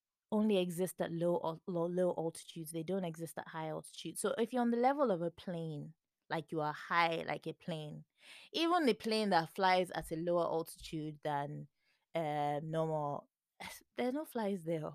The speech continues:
I've never seen, you know, I travel, I'm a window seat person. I ain't seen no flies.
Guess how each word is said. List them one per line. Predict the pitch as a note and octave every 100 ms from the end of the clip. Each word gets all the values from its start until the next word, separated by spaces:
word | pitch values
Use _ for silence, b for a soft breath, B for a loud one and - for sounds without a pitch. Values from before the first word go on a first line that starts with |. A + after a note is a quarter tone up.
| -
I've | F3+
never | A3+ B3+ B3+
seen, | - F#3+ F3 F3+ _ _ _ _ _ _
you | F#3 F3
know, | E3 E3+
I | F3+
travel, | B3+ A#3 A3+ G#3+ A3 F#3+
I'm | E3+ E3
a |
window | E3 G3 F#3
seat | F3+ E3+ -
person. | D#3+ D3+ E3 -
I | G3+
ain't | A3 A3+
seen | A3+ A3
no | G#3+ -
flies. | B3+ C4 A#3 A#3 A#3+ B3 - _ F#4+